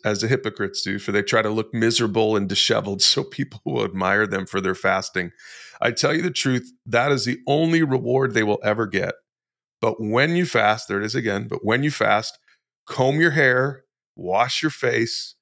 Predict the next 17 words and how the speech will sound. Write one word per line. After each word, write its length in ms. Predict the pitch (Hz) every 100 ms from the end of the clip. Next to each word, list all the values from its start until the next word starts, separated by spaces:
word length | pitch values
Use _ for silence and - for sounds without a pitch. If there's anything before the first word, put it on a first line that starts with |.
| _ _ _ -
and 160 | 110
then 140 | 110 107
no 120 | 107
one 200 | 107 107
will 80 | 101
notice 360 | 98 104 101 -
that 100 | -
you're 100 | 92
fasting 540 | - 98 - - 90
except 320 | 90 113 104
your 80 | 95
Father 300 | - 110 104
who 100 | 104
knows 340 | 107 110 123
what 160 | 113 110
you 100 | 113
do 480 | 95 113 117 110